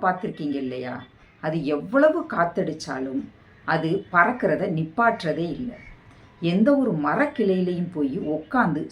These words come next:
சோம்பேறித்தனமா இருந்ததே இல்லை. அதனால இங்க துணிவும்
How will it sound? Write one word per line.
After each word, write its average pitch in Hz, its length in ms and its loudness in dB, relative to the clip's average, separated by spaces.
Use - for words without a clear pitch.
சோம்பேறித்தனமா 190 1000 2
இருந்ததே 175 560 0
இல்லை. 127 320 -8
அதனால 170 640 2
இங்க 165 320 -2
துணிவும் 185 720 2